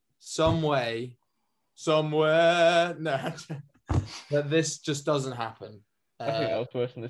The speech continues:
Speaker 1: if you
Speaker 2: Super League,
Speaker 1: ask
Speaker 2: to be honest,
Speaker 1: me,
Speaker 2: that.
Speaker 1: equally, do I think it's gonna happen? Yes. Do I want it to happen? No. I think you th-, three guys agree.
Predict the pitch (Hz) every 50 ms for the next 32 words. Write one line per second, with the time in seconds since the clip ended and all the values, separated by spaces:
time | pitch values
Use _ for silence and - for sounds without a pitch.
0 | - - 139 139 160 165 175 190 196 - - - 123 120 123 190 185 - - -
1 | 202 214 - - - - 196 196 185 185 170 - 175 175 170 165 170 185 185 175
2 | 170 185 - - - 180 170 165 160 160 160 160 - 165 160 160 160 156 - _
3 | _ _ _ _ _ _ _ _ _ _ _ _ _ - 123 131 131 143 165 175
4 | - - - - - - - - - - _ _ _ _ _ _ _ _ - 139
5 | 139 135 135 147 156 156 151 147 151 139 135 135 139 143 135 131 131 131 127 _
6 | _ _ - 120 117 110 104 104 107 - _ _ _ _ _ _ _ _ _ -
7 | 123 117 117 113 - 131 127 127 131 127 120 - - 123 117 - - - 135 123
8 | 120 117 117 117 117 113 113 113 113 - _ - 123 110 107 107 107 104